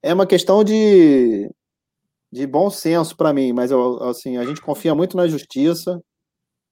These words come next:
e vamos aguardar a decisão aí com, com paciência e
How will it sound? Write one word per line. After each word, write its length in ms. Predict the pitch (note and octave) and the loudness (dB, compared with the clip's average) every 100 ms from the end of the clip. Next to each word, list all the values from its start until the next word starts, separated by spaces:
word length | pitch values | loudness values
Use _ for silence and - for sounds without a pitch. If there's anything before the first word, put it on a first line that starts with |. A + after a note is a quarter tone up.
| - | -10
e 560 | C3 C#3 C#3 C#3 C3+ B2+ B2 | -4 -2 0 0 0 0 -2
vamos 220 | A#2 C#3 D3+ | -2 -4 -2
aguardar 340 | D3 C3+ C#3 | 0 2 0
a 40 | |
decisão 520 | C3+ C3+ A#2+ A2 C3+ B2 | 0 -4 -6 -6 -4 -2
aí 300 | A#2+ C#3+ C#3+ | -2 -4 -6
com, 560 | C#3 C3 A#2+ A2 - _ _ _ _ | -6 -6 -8 -10 -14 _ _ _ _
com 680 | - A#2+ A#2 A#2 A2 G#2 - - _ - | -14 -10 -10 -8 -10 -12 -14 -20 _ -8
paciência 1000 | B2+ - A2+ A#2 C#3 D#3 D#3+ E3 D3 D3 _ _ - | -8 -6 -6 -2 0 0 -2 -4 -4 -6 _ _ -8
e 680 | B2+ B2 A#2+ A2+ G#2+ F#2+ | -4 -2 -2 -2 -4 -10